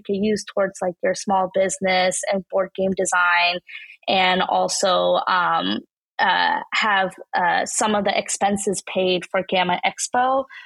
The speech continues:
which is a trade show for board game, uh, publishers and designers alike.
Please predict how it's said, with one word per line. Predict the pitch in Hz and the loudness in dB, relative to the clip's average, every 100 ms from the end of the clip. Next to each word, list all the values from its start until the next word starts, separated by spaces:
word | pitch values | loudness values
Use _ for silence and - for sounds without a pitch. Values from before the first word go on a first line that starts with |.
| - - | -12 -4
which | 208 208 | -2 0
is | 196 180 | 0 0
a | 180 | 0
trade | - 214 202 208 | -2 0 2 2
show | - 202 175 175 - | 0 2 2 0 0
for | 185 175 | -4 0
board | 185 190 - | -2 -2 -2
game, | 202 208 214 - 202 214 | 0 0 0 -4 -6 -2
uh, | 180 175 175 - | 2 2 0 -2
publishers | 196 202 196 208 196 196 190 | -2 0 0 2 2 2 0
and | 185 | -2
designers | 180 180 185 180 175 | 0 0 2 0 0
alike. | 175 175 180 240 | 0 2 2 0